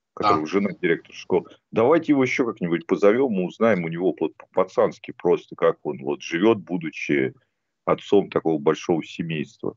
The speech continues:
Speaker 1: Как он вообще
Speaker 2: А
Speaker 1: к этому пришел? Потому что
Speaker 2: нет.
Speaker 1: это же феномен практически. Редкий, редкий
Speaker 2: Да.
Speaker 1: вид, выбирающий.
Speaker 2: Ну, более того, он на это ставит ставку, да, он говорит, что, в принципе, это вот так и должно быть.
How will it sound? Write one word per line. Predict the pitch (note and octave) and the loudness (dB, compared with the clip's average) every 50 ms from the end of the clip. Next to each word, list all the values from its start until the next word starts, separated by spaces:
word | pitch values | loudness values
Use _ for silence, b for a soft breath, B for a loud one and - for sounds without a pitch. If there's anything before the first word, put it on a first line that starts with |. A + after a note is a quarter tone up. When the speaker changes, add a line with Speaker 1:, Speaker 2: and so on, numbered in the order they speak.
| _ _ | _ _
Speaker 1:
Как | - G2 F#2+ - | 0 0 2 0
он | D#2+ D2 | 0 -2
вообще | D#2 - - | 0 0 -2
Speaker 2:
А | - | 0
Speaker 1:
к | - | 0
этому | E2+ D#2+ - D2+ D2+ D2 C#2+ - | 0 0 0 -4 -8 -8 -10 -6
пришел? | - F#2 E2+ E2+ - - - G2 G2+ - | -2 0 0 0 0 2 4 4 4 4
Потому | C3 - - F2 | 2 0 0 0
что | D#2+ - | 2 4
Speaker 2:
нет. | C#2 - - | 2 2 2
Speaker 1:
это | - F2+ | 0 -4
же | D#2 E2+ F2 E2+ D#2+ - - - | -2 0 0 0 0 -2 -6 -6
феномен | G2+ F#2+ G2 G#2 A#2 C#3+ C3+ F#2+ - | -2 0 2 2 2 2 0 0 0
практически. | - - - C#2 - _ - F2 - - - - - - - - | -2 -4 -4 -4 -4 _ -8 -10 -10 -10 -12 -16 -16 -8 -6 -4
Редкий, | C#2+ E2 G#2 A2+ A2 - _ - F2 E2+ E2+ | 0 2 2 2 0 -2 _ -4 -2 0 2
редкий | F#2 A2+ A2 A2+ B2+ - G2+ G2+ | 2 2 2 0 -4 -4 -2 -2
Speaker 2:
Да. | E3+ | 0
Speaker 1:
вид, | B2+ G#2 - - | -2 -2 -4 -6
выбирающий. | D2 D2 _ - F2 F#2+ F#2 E2 D2+ D2 - - - - - _ _ _ _ _ _ _ _ _ _ _ _ _ _ _ _ _ | -12 -18 _ 0 4 6 6 6 6 4 0 -4 -12 -14 -16 _ _ _ _ _ _ _ _ _ _ _ _ _ _ _ _ _
Speaker 2:
Ну, | - F3 | -4 0
более | C3+ C#3 D3+ D3 C#3+ | 2 4 4 4 2
того, | C#3+ B2 B2+ C#3+ D#3+ | 2 0 0 2 2
он | D#3 C3+ | 2 2
на | B2 B2 A#2+ | 0 -2 -2
это | A#2 | -4
ставит | - - - B2 A#2 G#2+ G2+ | -6 -6 -4 -4 -4 -4 -6
ставку, | - - A#2+ - - - - - | -4 -2 -2 -2 -2 -4 -10 -8
да, | F#2 F#2 F#2 | -6 -6 -6
он | E2+ E2 | -6 -8
говорит, | E2 F2 F2+ F2+ F2+ - | -8 -8 -8 -8 -8 -10
что, | - - - F#2 F2 E2+ | -12 -8 -6 -6 -6 -6
в | E2 - | -8 -10
принципе, | F#2+ F#2+ G2 F#2 - - G2 F#2+ | -10 -10 -8 -8 -6 -2 0 0
это | F#2+ - F#2 F2+ F2 E2+ | 0 2 0 0 0 -2
вот | E2 E2 E2+ D#2+ - | -2 -4 -4 -4 2
так | - A2 G2 - G2 | 2 2 2 2 0
и | |
должно | F2 F#2 F#2 F#2+ - F2+ F2+ | -4 -4 -4 -4 -6 -12 -6
быть. | F2+ C3+ E3 - - | -2 -2 -2 -2 -4